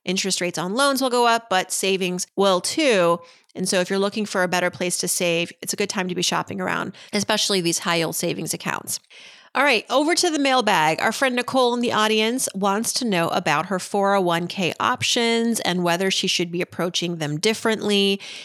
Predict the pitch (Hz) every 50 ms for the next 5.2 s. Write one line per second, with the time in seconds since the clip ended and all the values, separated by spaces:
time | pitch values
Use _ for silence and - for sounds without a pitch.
0 | - _ - 247 247 240 240 240 240 233 - - - - _ - 202 - - 208
1 | 185 180 - - - 165 156 160 165 - - - 214 226 240 262 254 202 139 151
2 | - - - - - - - _ - 247 202 220 220 226 240 277 285 254 226 202
3 | 196 196 202 208 214 233 - 285 285 240 185 165 160 165 170 175 190 196 - -
4 | 185 180 180 180 185 196 208 202 - - - - 180 208 196 - - - 262 233
5 | 196 180 180 175